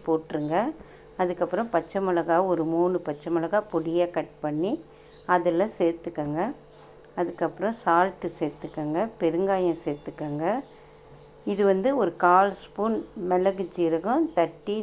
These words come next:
நான் சேர்த்துருக்கேன். ஏன்னா, இந்த மாதிரி டைமில் நம்ம சாப்பிடும்போது உடம்புக்கு ரொம்ப நல்லது. ஏன்னா, இந்த தண்ணி காயெலாம் ஒத்துக்காது, அதுக்காக தான் மிளகு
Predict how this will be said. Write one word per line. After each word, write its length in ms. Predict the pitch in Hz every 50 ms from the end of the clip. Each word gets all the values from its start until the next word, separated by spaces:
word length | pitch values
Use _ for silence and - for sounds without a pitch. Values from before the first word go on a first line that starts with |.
| 196
நான் 180 | 175 165 156 151 -
சேர்த்துருக்கேன். 760 | - 170 160 165 - - 165 160 - - - 202 254 330 359 - - - - - - - - - - 180
ஏன்னா, 220 | 185 190 208 240 285 302 269
இந்த 200 | 208 190 185 180 170 175
மாதிரி 220 | 175 180 180 190 196 175 - 185
டைமில் 440 | 175 175 180 180 180 185 196 190 180
நம்ம 240 | 165 160 156 156 156 151 151 151 151
சாப்பிடும்போது 1000 | 147 147 - 170 165 170 165 170 165 170 170 160 151 151 151 156 180 220 277 302 - - - - - - - - -
உடம்புக்கு 500 | - 175 175 175 196 214 208 196 - - 165 165
ரொம்ப 220 | 165 165 160 175 175 170
நல்லது. 400 | 165 160 156 156 156 147 151 185 220 220 196
ஏன்னா, 140 | 170 180 190 196
இந்த 140 | 185 165 160 - - 170
தண்ணி 260 | 170 170 185 196 185 - -
காயெலாம் 440 | 170 160 156 156 151 165 170 170 160
ஒத்துக்காது, 540 | 156 - - - - - 165 147 143 147 170 196 208
அதுக்காக 420 | 180 147 156 - 160 151 147 143 143 170
தான் 160 | 190 185 175
மிளகு 280 | 160 156 160 156 151